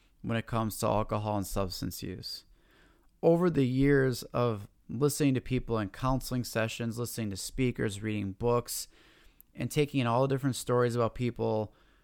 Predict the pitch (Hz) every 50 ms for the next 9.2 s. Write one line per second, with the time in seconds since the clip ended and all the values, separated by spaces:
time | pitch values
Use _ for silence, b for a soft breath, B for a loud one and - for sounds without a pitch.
0 | b b b _ _ _ _ _ - 123 123 117 107 - - _ _ - 143 131
1 | 123 - 123 123 127 120 117 110 107 117 117 113 113 117 113 113 - - 117 110
2 | 107 113 113 113 117 113 - 117 113 113 110 110 117 113 110 110 110 107 113 139
3 | 160 170 170 175 165 151 143 139 135 127 131 151 160 165 175 180 - - - 151
4 | 156 151 143 139 - - - 135 131 135 135 - 143 131 123 117 113 110 - -
5 | - 110 107 101 - - 101 98 95 95 92 - b b b b b b b b
6 | b b b b - - 139 139 135 - - 127 127 127 123 131 143 160 170 170
7 | 165 151 - - 147 143 139 - 151 143 139 131 113 - 120 113 117 123 120 123
8 | 123 120 117 - - 113 - - - 113 107 - - - - 123 123 120 104 95
9 | 95 98 - -